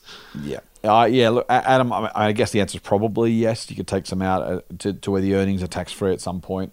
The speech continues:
Uh, I mean, you've gotta then play the game of, if you earn too much income, then your tax rate goes up, and then how much do you pay on that? Would you have been better leaving that in super because now you're earning too much money outside super? Um, I, I,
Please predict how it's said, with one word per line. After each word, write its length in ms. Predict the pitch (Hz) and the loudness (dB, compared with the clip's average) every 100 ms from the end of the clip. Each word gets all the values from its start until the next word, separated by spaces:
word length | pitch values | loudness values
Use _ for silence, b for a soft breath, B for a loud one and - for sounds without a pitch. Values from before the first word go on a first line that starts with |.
| - | -12
Uh, 100 | 90 - | -12 -6
I 60 | |
mean, 120 | 95 | -4
you've 100 | 98 | 0
gotta 120 | 98 92 | 0 0
then 160 | 90 | -2
play 180 | - 95 | -2 0
the 100 | 92 | 0
game 340 | 92 90 95 | 0 0 2
of, 260 | 90 85 - b b b | 0 -2 -8 b b b
if 140 | 90 90 | -4 2
you 160 | 101 | 4
earn 160 | 98 95 | 4 2
too 180 | 120 107 | 0 0
much 240 | 107 85 | 0 -2
income, 400 | 110 101 104 104 | -4 0 0 0
then 160 | 98 92 | -2 -2
your 100 | 87 | -4
tax 240 | 95 - | -6 -2
rate 180 | 98 - | -2 0
goes 220 | 92 87 | 0 0
up, 300 | 87 90 - | 0 -2 -6
and 100 | 80 | -8
then 120 | 85 | -4
how 100 | 87 | -2
much 160 | 90 80 | -4 -4
do 80 | 87 | -4
you 40 | |
pay 100 | 92 | -2
on 140 | 87 90 | -2 -2
that? 260 | 92 - | -4 -4
Would 160 | 117 101 | -4 -2
you 60 | |
have 60 | 98 | 0
been 120 | 98 | 0
better 100 | 101 101 | 0 2
leaving 240 | 101 104 | 2 0
that 100 | 98 | -2
in 60 | 92 | -2
super 340 | - 120 117 | 0 0 0
because 240 | 107 101 | -2 -2
now 60 | 107 | 0
you're 160 | 101 95 | 0 -2
earning 160 | 98 | -4
too 160 | - 107 | -4 -2
much 200 | 107 - | -2 -2
money 220 | 104 101 | 0 2
outside 460 | 92 - 110 104 - | 0 2 2 2 2
super? 340 | 107 104 101 b b b b b | 0 0 -2 b b b b b
Um, 480 | - 85 82 80 82 - - | -8 -4 -4 -6 -12 -16 -16
I, 100 | - - | -16 -18
I, 80 | - | -20